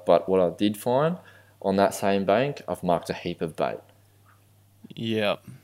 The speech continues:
Speaker 1: Yeah, a lo-, a lot of people
Speaker 2: Yeah.
Speaker 1: key into, like, they're a snag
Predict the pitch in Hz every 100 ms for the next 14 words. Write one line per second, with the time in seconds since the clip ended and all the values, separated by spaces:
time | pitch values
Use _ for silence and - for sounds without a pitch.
0 | - 87 85 - 98 95 107 123 113 143
1 | 120 117 110 - 113 101 101 - 90 90
2 | 85 - 101 85 - - 92 87 85 85